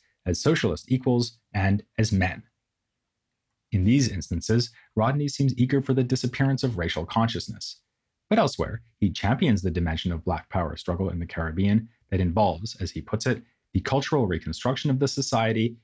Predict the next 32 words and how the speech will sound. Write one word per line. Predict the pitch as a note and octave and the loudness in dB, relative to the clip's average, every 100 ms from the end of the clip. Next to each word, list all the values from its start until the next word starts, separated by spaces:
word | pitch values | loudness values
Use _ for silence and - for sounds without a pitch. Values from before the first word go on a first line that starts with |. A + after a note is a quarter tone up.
| - | 2
in | A2+ | 4
the | A#2+ G#2+ | 4 4
image | A2 G#2+ | 4 2
of | F2+ - | 0 -4
the | F#2 | -2
blacks. | G2+ F2 - - - _ _ _ _ _ _ | 0 -2 -6 -12 -16 _ _ _ _ _ _
He | - F2+ | -2 -2
decries | C#2+ E2+ - G2+ G2+ | -2 -4 0 2 2
the | - | 0
common | F2 G#2 F2+ D2 | -2 -2 -2 -2
practice | A#2 A#2 G#2+ - | -2 0 -2 -4
among | F2 G#2+ G2+ | 0 2 2
Afro-Caribbean | F#2 F2 E2 E2+ D#2 F#2+ E2 | -2 -6 -6 -8 -4 -4 -4
people | D#2 C#3 C3 A2+ - _ | -2 0 0 -2 -6 _
of | G#2 | -8
saying | - G#2+ F#2 D2+ F2 | 0 0 0 -2 -4
"good | - B2+ | 0 2
hair" | A#2 E2+ E2 - - _ - | 2 -2 -6 -10 -14 _ -2
to | F#2 | 0
mean | D#2 | 0
European | D#2+ E2 - A#2 A2 E2 | -2 -6 -2 2 2 0
hair, | E2+ D#2+ E2+ _ _ _ | -6 -10 -12 _ _ _
"good | G#2 F2+ | -2 0
complexion" | - D2 C3+ - - E2 _ - | -4 -2 -2 -2 -4 -6 _ -4
to | G#2 | 0
mean | F2+ D#2 - | 0 0 -6
a | |
lighter | E2 G#2+ A#2+ G2 | -2 0 2 0
complexion, | F#2 D#2+ F2+ - F#2 G#2 | -2 -2 -4 -4 -6 0
and | B2 A2+ A2+ | 2 2 -2
so | - - | -6 -6
on. | - | -14